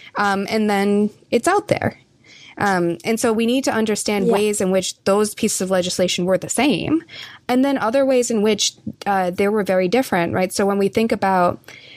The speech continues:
Speaker 1: um, passage of right to work in some of these places,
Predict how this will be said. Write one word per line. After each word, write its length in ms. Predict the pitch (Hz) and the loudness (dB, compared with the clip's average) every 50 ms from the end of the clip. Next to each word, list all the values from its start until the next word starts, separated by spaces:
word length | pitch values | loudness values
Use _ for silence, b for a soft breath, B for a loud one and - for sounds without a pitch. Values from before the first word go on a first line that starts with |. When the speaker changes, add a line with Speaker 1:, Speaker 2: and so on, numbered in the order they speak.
| B B B | B B B
Speaker 1:
um, 280 | - 202 180 156 147 175 | -2 0 0 0 -2 -4
passage 500 | - - 233 226 226 - 240 220 202 202 | -2 0 0 -2 0 -2 -2 0 0 0
of 100 | 185 - | 0 0
right 140 | 196 190 180 | 0 0 0
to 100 | - 190 | -2 -2
work 260 | 190 226 247 247 - | 0 2 2 2 0
in 80 | 226 214 | -2 0
some 180 | - 208 190 | 0 0 0
of 120 | 185 180 - | 0 2 2
these 160 | 185 180 170 | 0 0 0
places, 680 | - - - 165 165 - - - - - 127 - - | -2 0 0 0 0 0 -2 -2 0 0 0 0 -2